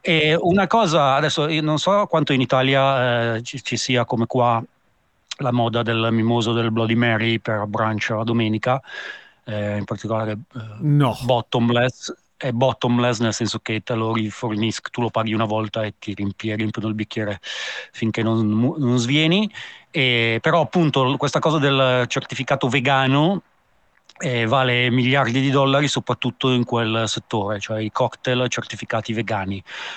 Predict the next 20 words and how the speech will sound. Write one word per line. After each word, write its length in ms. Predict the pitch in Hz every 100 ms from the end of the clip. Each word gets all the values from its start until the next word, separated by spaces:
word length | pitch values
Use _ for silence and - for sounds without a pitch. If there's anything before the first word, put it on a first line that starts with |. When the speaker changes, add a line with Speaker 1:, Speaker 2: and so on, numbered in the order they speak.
| -
Speaker 1:
perché 320 | - 113 -
i 200 | 117 117
cocktail 440 | 110 135 - 131 107
col 220 | 135 123
vino 640 | 113 139 135 143 160 165 - - 135
vengono 280 | 117 113 120
fatti 280 | 123 110 120
con 220 | 117 120
vini 420 | 127 123 131 139
che 140 | 117
non 180 | 107 107
sono 240 | - 113 110
tutti 300 | 107 - 107
vegani, 600 | 107 110 101 110 120 160
perché 300 | - - 107
col, 240 | - 110 101 101 _ _ _
nel 200 | 104 104
processo 420 | - 101 117 101 113
del 160 | 113
vino 420 | 101 107 110 110